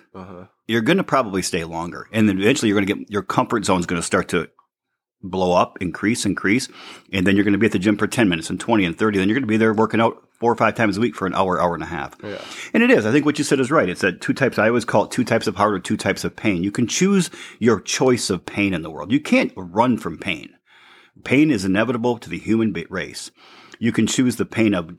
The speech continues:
Speaker 2: getting the stuff done now, that hard work, that grind, that blood, that sweat, that tears.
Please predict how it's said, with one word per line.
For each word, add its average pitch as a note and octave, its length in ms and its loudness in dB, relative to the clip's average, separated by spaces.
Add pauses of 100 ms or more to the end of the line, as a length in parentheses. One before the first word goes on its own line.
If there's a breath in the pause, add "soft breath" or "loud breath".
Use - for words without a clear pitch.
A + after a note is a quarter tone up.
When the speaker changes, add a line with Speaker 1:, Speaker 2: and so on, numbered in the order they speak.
(120)
Speaker 2:
getting B2 240 4
the A#2 100 -2
stuff - 360 -2
done F#2 240 0
now, G#2 280 2
that F2 220 -2
hard A2 360 0
work, G2+ 260 -4
that E2+ 220 -4
grind, G2+ 380 0
that - 160 -8
blood, G2 280 -4
that F#2 180 -6
sweat, G2 320 -6
that E2+ 180 -6
tears. G#2+ 440 -6